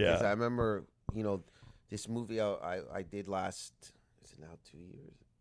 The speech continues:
Speaker 2: But it went to Sundance in January.
Speaker 1: Oh, sick.
Speaker 2: And I've never been, I never thought.
Speaker 1: Yeah.
Speaker 2: It's like a, it's like,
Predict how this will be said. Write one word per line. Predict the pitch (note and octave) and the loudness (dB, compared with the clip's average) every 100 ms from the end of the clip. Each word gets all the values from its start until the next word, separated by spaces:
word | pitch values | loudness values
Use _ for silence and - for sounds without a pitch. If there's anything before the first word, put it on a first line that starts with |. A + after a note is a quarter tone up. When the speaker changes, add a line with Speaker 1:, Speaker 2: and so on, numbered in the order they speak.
| - | -8
Speaker 2:
But | F2+ - - | -6 -6 -6
it | G#2 F#2+ | -6 -2
went | A2 A2 | -2 -2
to | G#2 | -4
Sundance | - B2+ B2+ G2+ F2+ C#2 - | -2 0 0 0 -4 -6 -14
in | - E2 | -16 -14
January. | F2+ F#2+ F#2 - - - - | -10 -10 -10 -12 -14 -16 -8
Speaker 1:
Oh, | F2+ | -6
sick. | E2 G#2 F#2 - _ _ _ _ _ _ _ _ _ - | -2 0 0 -2 _ _ _ _ _ _ _ _ _ -18
Speaker 2:
And | D2 | -14
I've | G1+ D2 | -12 -10
never | E2+ F2 | -8 -8
been, | - B1 G1+ - _ _ _ _ _ _ - | -10 -12 -14 -20 _ _ _ _ _ _ -12
I | |
never | D2 G1+ - | -10 -10 -10
thought. | D2 A#1+ C2 - _ _ - - - | -10 -8 -8 -12 _ _ -20 -16 -6
Speaker 1:
Yeah. | F#2 F#2+ - - | -2 -2 -4 -12
Speaker 2:
It's | - | -14
like | C#2+ | -14
a, | - - - - C2+ | -14 -20 -20 -14 -12
it's | - | -12
like, | - | -16